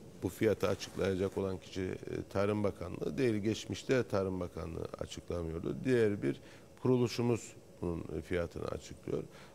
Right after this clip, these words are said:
Ama biz sorumluluktan, e, kaçan biri değiliz. Biz pazarı bulmaya çalışıyoruz. Geçmişte de,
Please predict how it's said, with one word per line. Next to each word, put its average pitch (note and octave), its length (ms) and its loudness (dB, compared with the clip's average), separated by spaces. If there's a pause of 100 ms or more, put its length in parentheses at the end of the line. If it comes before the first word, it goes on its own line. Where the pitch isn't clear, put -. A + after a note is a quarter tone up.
Ama A#2+ 220 2
biz C3+ 100 0
sorumluluktan, A#2 840 2
e, - 360 -10 (720)
kaçan F#2 360 0
biri G2+ 220 0
değiliz. G2+ 440 0 (420)
Biz A#2+ 220 -2 (120)
pazarı G2+ 480 4 (240)
bulmaya D#2+ 380 -2
çalışıyoruz. - 680 -6
Geçmişte G#2+ 600 0
de, A#2+ 180 4